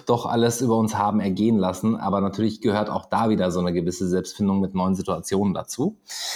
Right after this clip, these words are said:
Ich glaub, der Moment da war einfach, wir wussten, dass es auf Online-Unterricht hinausläuft.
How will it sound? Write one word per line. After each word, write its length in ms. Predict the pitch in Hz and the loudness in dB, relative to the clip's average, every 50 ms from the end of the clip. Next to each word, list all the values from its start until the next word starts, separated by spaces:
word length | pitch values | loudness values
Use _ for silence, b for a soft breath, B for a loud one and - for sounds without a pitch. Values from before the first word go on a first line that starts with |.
| B B B B B B B B B B B B B _ _ _ _ _ _ _ _ _ _ _ _ _ _ _ _ _ _ _ _ _ _ _ _ _ _ _ _ _ | B B B B B B B B B B B B B _ _ _ _ _ _ _ _ _ _ _ _ _ _ _ _ _ _ _ _ _ _ _ _ _ _ _ _ _
Ich 180 | - 131 127 - | -2 -2 0 2
glaub, 200 | 160 160 165 - | 0 2 4 4
der 80 | 202 | 4
Moment 680 | 180 170 151 131 127 127 156 185 208 214 - - - - | 6 6 6 6 6 6 6 6 4 4 0 -4 0 2
da 220 | - 147 151 160 | 4 4 6 6
war 140 | 175 165 135 | 6 4 4
einfach, 540 | 139 151 156 - 175 180 180 180 - - - - - - _ _ _ | 2 0 0 2 2 0 0 0 -4 -10 -12 -14 -20 -20 _ _ _
wir 460 | - 131 120 117 117 120 127 135 120 113 | -4 -2 0 2 4 4 6 6 6 6
wussten, 360 | 143 175 170 - - 190 165 | 4 4 2 2 4 4 4
dass 160 | 175 170 - | 4 4 2
es 120 | 170 - | 2 0
auf 120 | 151 127 - | 0 0 0
Online-Unterricht 800 | 123 143 160 165 160 143 120 113 107 98 - 101 95 95 - - | 2 2 4 4 4 4 4 4 2 2 0 0 -2 -2 -4 -2
hinausläuft. 800 | - 104 90 87 87 85 - - 80 - - - - - - | -2 0 2 2 0 0 -2 -4 -4 -4 -6 -8 -12 -16 -20